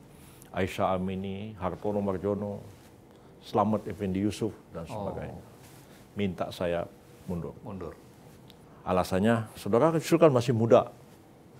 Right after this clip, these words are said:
Speaker 1: Ya. Beri kesempatan dong pada yang lain." "Siapa?" saya bilang. "Malah Gus Dur." "Ah, <laughs> Gus Dur sebelum jadi presiden."
Speaker 2: Ya.
Speaker 1: Nah, "Kalau nggak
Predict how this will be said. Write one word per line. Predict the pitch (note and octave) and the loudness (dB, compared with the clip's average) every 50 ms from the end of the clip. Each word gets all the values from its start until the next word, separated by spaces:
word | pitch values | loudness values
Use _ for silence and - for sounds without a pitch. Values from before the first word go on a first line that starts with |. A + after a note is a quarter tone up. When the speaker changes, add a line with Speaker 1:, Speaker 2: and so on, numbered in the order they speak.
| - - | -18 -16
Speaker 1:
Ya. | - G2+ - - - - - - - - - - C#3 | -16 -16 -18 -20 -20 -20 -20 -20 -20 -20 -6 4 8
Beri | C#3+ D#3 C#3+ | 8 8 8
kesempatan | - D3 - C#3+ B2+ C#3 C3+ - C#3 A#2+ A2 F#2 E2 | 8 2 0 6 6 6 8 8 6 4 4 2 -2
dong | D2+ - - - - - - - - - - - - - - - - - - | -6 -10 -18 -20 -20 -20 -20 -20 -20 -20 -20 -20 -20 -20 -20 -20 -18 -4 -2
pada | G2 G2 G2 | 0 0 0
yang | F2 F2 | 0 -2
lain." | F2 E2+ E2 F#2 F#2+ F#2+ G2 - | -4 -4 -6 -6 -10 -14 -16 -16
"Siapa?" | - - G3+ A#3 A#3 - - E3 D3+ | 0 2 4 4 6 6 6 6 6
saya | - D#3 C#3 | 6 2 0
bilang. | A#2+ A#2+ G#2+ G2+ G2+ G2+ G2+ G2+ - - - - - - - - - - - - - - | 0 0 -2 -4 -8 -10 -14 -18 -20 -20 -20 -20 -20 -20 -20 -20 -20 -20 -20 -20 -8 -2
"Malah | G3 A3 C4 | 0 2 4
Gus | B3 C#4 B3+ - - | 4 4 2 4 6
Dur." | F3 G3 F#3+ F3 D#3+ D3 - - - - - - - - | 10 10 10 10 8 2 -2 -14 -20 -20 -20 -20 -20 4
"Ah, | - B3+ A3+ - - - - - - - - - - - - - - - - | 4 4 4 4 0 -18 -20 -20 -20 -20 -20 -20 -20 -20 -20 -20 -20 -20 -4
<laughs> | - - - - - - - - | -2 0 0 0 -2 -4 -6 0
Gus | B2+ D3+ E3 D#3 - | 6 6 6 6 6
Dur | D3 F#3+ E3+ | 4 4 6
sebelum | D#3+ E3+ F3 C3 - F#3 F3+ | 6 6 4 4 2 -2 -4
jadi | - - - - D#3 - F3 | -4 -2 4 4 4 4 4
presiden." | F3 F#3 F#3 - - E3+ E3+ E3+ E3+ E3 - - | 2 2 2 2 0 -2 2 2 2 0 -2 -10
Speaker 2:
Ya. | A#2+ G2 F2+ E2 - - - - - - - | -14 -14 -14 -14 -14 -16 -18 -20 -20 -20 -12
Speaker 1:
Nah, | - F2 E2+ F#2+ - - - - - - - - - - - - - - - - - - - - - - - | -12 -10 -10 -10 -14 -18 -20 -20 -20 -20 -20 -20 -20 -20 -20 -20 -20 -20 -20 -20 -20 -20 -20 -20 -20 -2 8
"Kalau | G3 G#3+ A3 A#3 C#4 | 10 10 10 12 10
nggak | C#4 | 10